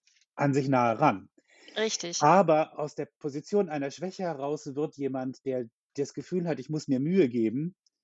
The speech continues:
Speaker 1: natürlich jemanden, der so toll wirkt auf sie,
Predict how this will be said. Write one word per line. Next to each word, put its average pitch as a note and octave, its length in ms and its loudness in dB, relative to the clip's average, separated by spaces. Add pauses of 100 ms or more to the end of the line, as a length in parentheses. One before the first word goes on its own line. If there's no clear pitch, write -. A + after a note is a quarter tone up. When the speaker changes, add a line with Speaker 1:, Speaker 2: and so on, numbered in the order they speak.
(340)
Speaker 1:
natürlich F#3 600 2
jemanden, C#3+ 600 2
der A#2 180 2
so D3 320 2
toll B2 540 0
wirkt C3+ 560 2
auf A#2+ 180 -2
sie, A#2 460 -6